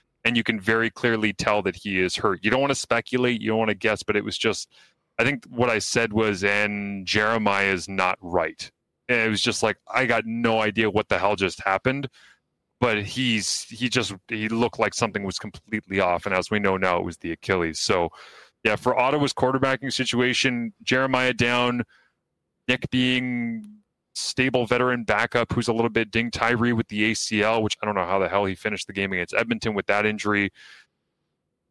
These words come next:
And now you start looking towards, like, the, they just brought on Pigram from Winnipeg from the preseason that played pretty well. I think Dustin Crum actually showed a lot of potential from what I saw. The ball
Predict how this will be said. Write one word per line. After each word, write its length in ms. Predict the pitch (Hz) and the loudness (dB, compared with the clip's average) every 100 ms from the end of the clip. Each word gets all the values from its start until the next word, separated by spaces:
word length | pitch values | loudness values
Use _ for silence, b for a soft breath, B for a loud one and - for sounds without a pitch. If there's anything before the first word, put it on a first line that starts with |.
| - | -4
And 160 | 160 | 0
now 200 | 151 147 | 2 2
you 160 | 160 147 | 2 0
start 320 | - 160 147 | 0 0 2
looking 240 | 143 151 135 | 0 0 -2
towards, 840 | 120 143 143 139 123 - - - B B B B B - | 0 2 2 0 -2 -2 -2 -4 B B B B B -6
like, 280 | 110 107 95 | -2 -2 -2
the, 180 | 117 107 | -4 -2
they 160 | 110 110 | -2 -2
just 200 | 120 - | -2 0
brought 160 | 120 | 0
on 100 | 113 | 0
Pigram 600 | 113 139 139 151 147 131 - | 0 0 2 0 0 -6 -6
from 160 | 131 131 | -4 0
Winnipeg 560 | 135 135 131 131 131 - | 0 2 2 2 -2 -6
from 160 | 131 | -8
the 40 | 123 | -4
preseason 540 | 131 131 - 131 127 | -2 0 0 0 0
that 100 | 123 | -2
played 240 | - 131 | 0 -2
pretty 200 | 120 127 | 0 0
well. 560 | 120 117 120 127 123 120 | 2 2 2 2 2 2
I 100 | 110 | 2
think 200 | 110 131 | 0 0
Dustin 320 | 117 120 113 | 0 0 -4
Crum 420 | 98 110 120 135 139 - | -2 0 0 -2 -8 -6
actually 300 | 104 - 127 | -4 -2 -2
showed 280 | 120 - 117 | 0 2 2
a 40 | 101 | 2
lot 220 | 107 117 | 2 0
of 80 | - | -2
potential 560 | 117 104 113 - 151 | -2 -2 0 0 0
from 160 | 143 127 | 0 0
what 120 | 127 | 2
I 120 | 131 | 0
saw. 420 | 131 - 131 139 | 0 0 2 2
The 100 | 135 | 0
ball 380 | 113 - 117 123 | -2 0 2 0